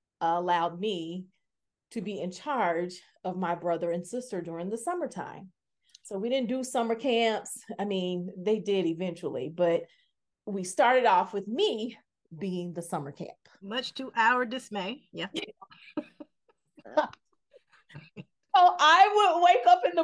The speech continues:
Speaker 1: morning and prepare lessons for them. I probably was, what, like, thirteen years old? And I would prepare lessons for my brother and my sister and have it all ready.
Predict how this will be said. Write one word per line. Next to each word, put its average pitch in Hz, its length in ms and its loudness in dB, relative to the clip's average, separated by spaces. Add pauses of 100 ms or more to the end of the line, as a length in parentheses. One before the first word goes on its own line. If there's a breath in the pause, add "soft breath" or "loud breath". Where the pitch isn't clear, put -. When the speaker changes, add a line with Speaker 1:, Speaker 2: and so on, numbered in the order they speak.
Speaker 1:
morning 320 600 4
and 269 200 0
prepare 302 460 6
lessons 302 680 2
for 294 120 -4
them. 294 380 2
I 277 180 -2
probably 269 400 -4
was, 240 200 -6
what, 240 300 -2
like, 220 280 -6
thirteen 285 540 -4
years 285 220 0
old? 294 420 2 (500)
And 262 140 -4
I 269 180 -2
would 247 140 -6
prepare 320 520 0
lessons 294 600 -2
for 269 160 -2
my 277 180 0
brother 277 300 0
and 277 160 -4
my 254 140 -2
sister 294 500 -2
and 269 360 2
have 262 200 -4
it 262 60 -4
all 262 340 0
ready. 269 680 -6